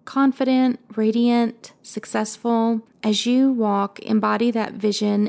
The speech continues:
and feel the energy of your dreams coming to life. There are so many walking meditations that are available. A free meditation that I am loving right now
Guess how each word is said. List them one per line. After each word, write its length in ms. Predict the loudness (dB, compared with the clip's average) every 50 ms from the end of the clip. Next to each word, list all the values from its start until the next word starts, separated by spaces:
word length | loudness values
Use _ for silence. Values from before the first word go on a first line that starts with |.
| -2 -4
and 340 | -4 -2 -2 0 -2 -2 -4 -6 _
feel 220 | 0 2 2 2
the 80 | 2 0
energy 480 | 2 2 2 2 2 0 -2 -2 -2
of 260 | -2 -2 -2 -2 -4
your 160 | -4 -2 -2 -2
dreams 460 | -2 -2 -2 0 2 2 0 0 -2
coming 340 | -6 -4 -4 -2 -2 -2 -2
to 140 | -4 -8
life. 420 | -8 -8 -8 -8 -10 -12 -12 -16 -6 -4
There 340 | -2 0 0 0 -2 -4 -4 -4
are 580 | -2 -2 0 0 0 0 0 0 -2 -2 -4 -8 _ _ _ -10
so 340 | -8 -8 -4 -2 2 2
many 260 | 4 4 4 4 4 4
walking 380 | 2 2 0 -4 -2 0 2
meditations 720 | 2 2 0 -2 -2 -4 -4 -4 -2 -2 -2 -2 -2 -4 -4
that 160 | -6 -6 -6 -4
are 420 | -4 -2 -2 -2 -2 -2 -4 -4 -8
available. 760 | -6 -4 -4 -2 -2 -4 -6 -8 -10 -10 -10 -8 -8 -10 -10 -12 _ _ -6
A 60 | -6
free 260 | -6 -2 0 2 2
meditation 600 | 4 4 2 2 0 0 0 0 2 2 2 2
that 200 | 2 0 -2 -6 -10 _
I 180 | -4 -2 2 2
am 140 | 4 4 4
loving 280 | 4 4 2 2 0
right 160 | 0 0 -2 -2
now 400 | -2 -2 0 0 0 -2 -4